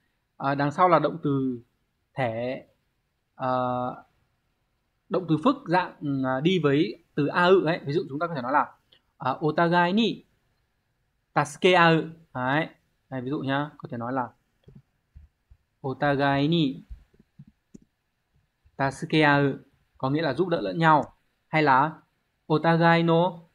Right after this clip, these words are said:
ishi o sonchou suru, có nghĩa là, à, tôn trọng cái suy nghĩ lẫn nhau của nhau, chứ không phải là mang cơm trưa lẫn nhau như này là bị okashi. Nhưng cái câu này, câu số mười bảy này các bạn sẽ dễ bị nhầm cái câu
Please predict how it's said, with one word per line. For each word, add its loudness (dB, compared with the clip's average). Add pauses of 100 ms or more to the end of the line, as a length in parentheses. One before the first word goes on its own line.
ishi -4
o 2
sonchou 0
suru, -2 (160)
có -10
nghĩa -10
là, -6 (420)
à, -6
tôn 2
trọng -4
cái -8
suy -2
nghĩ -4
lẫn -4
nhau 2 (180)
của -8
nhau, 0 (200)
chứ -4
không 2
phải 2
là 0 (260)
mang 4
cơm 2
trưa 2
lẫn 0
nhau 2
như -6
này 0
là -8
bị -8 (480)
okashi. -2 (360)
Nhưng 0
cái -4
câu 4
này, 2
câu 0
số -6
mười 0
bảy 0
này -6
các -10
bạn -8
sẽ -18
dễ -4
bị -8
nhầm -2
cái -10
câu -2